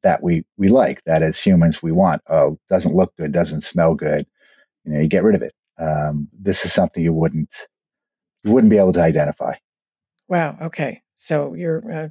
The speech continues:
Speaker 2: just taking, taking a chance. What are some of the most common foods? All foods, or are there some that are more common than others?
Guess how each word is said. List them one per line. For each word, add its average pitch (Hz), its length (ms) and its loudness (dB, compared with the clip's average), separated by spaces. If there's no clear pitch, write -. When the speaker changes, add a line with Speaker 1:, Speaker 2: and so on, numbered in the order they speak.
Speaker 2:
just - 220 -16
taking, 156 480 -6
taking 165 280 -4
a 160 60 -4
chance. 151 380 -6
What 196 100 0
are 208 160 4
some 190 180 0
of 180 40 6
the 175 80 6
most 170 260 0
common 175 320 -2
foods? 160 400 -6
All 185 240 2
foods, 320 460 -4
or 156 320 2
are - 40 2
there 156 120 -6
some 139 260 -6
that - 100 -12
are - 80 -20
more 151 180 -8
common 147 320 -6
than - 120 -10
others? - 360 -16